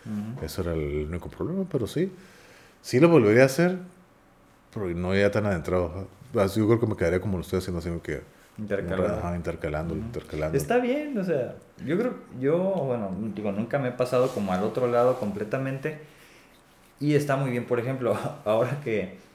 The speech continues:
Speaker 1: bueno, los últimos años, cuando cambié esta tipo de alimentación, pues resulta que empecé a subir más de peso por comer más sanamente, cosa que antes, pura pinche carne y, y diferentes, este,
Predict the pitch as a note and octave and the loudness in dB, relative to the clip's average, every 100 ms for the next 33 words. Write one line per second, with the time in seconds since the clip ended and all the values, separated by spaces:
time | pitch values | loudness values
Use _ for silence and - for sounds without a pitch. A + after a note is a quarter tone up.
0 | _ A#2 G2+ F#2 G2+ G2 A2+ A2 A#2+ G#2+ | _ -4 -2 -2 -6 -6 -4 -2 -2 -4
1 | - - - - - G#2+ G#2 G2+ G2 F#2+ | -8 -18 -20 -8 -2 0 2 4 4 4
2 | F#2 F#2 F2+ F2 - A2 G#2 G#2 C#3 E3 | 2 0 -2 -4 -4 0 2 2 4 4
3 | D#3+ D#3 C#3+ B2+ A2 G#2+ - - - - | 2 2 4 2 -2 -8 -16 -20 -10 -4
4 | B2 C#3 C#3+ C#3+ C#3 C#3 C#3 C#3 D3+ D#3 | 0 2 2 2 -2 0 -2 0 -4 -4
5 | - - A#2+ A#2+ D3 D#3+ D3 B2+ C3 D3+ | -10 -6 -2 0 2 2 2 0 -2 -2
6 | D#3 D3+ D#3 D3+ D#3 B3+ - - - D3 | -2 -2 -2 -2 -2 -2 -4 -10 -2 2
7 | C#3+ C#3+ D3 E3+ E3+ F3 E3+ E3 G3+ C4 | 2 2 2 2 0 0 0 0 -2 -4
8 | - D#3 D3+ E3 C#3+ B2+ C3 C3 D#3 D#3+ | -6 -4 -2 -2 -2 -2 -2 -2 -4 -6
9 | - - C#3+ C#3+ C3+ C3 - C3+ C#3+ D3 | -16 -10 -4 -2 -2 -6 -2 -2 0 0
10 | D3 C#3+ C3 G#2+ F2+ E2 D#2+ D2 C2+ C2 | 0 0 -2 -4 -4 -6 -8 -10 -14 -16
11 | - F#2+ F#2+ G2 G#2 A#2+ G#2 F#2+ - F2 | -12 -8 -4 -2 -2 -4 -6 -10 -8 -8